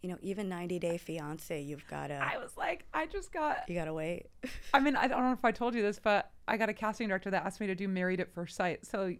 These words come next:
Speaker 2: yeah, it happens.
Speaker 1: What?
Speaker 2: I know, look at your face right now. Yeah, yeah,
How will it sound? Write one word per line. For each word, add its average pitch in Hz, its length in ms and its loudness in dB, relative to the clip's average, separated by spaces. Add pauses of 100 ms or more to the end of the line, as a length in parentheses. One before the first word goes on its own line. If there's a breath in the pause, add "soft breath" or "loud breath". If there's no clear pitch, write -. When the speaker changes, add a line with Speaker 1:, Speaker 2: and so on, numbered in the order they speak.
Speaker 2:
yeah, 220 340 0
it 220 120 0
happens. 202 600 -2
Speaker 1:
What? 202 260 2 (220)
Speaker 2:
I - 60 8
know, 339 180 10
look 349 120 6
at - 60 4
your 196 140 0
face 190 280 -2
right 190 120 -2
now. 180 160 0
Yeah, 220 220 -2
yeah, - 20 2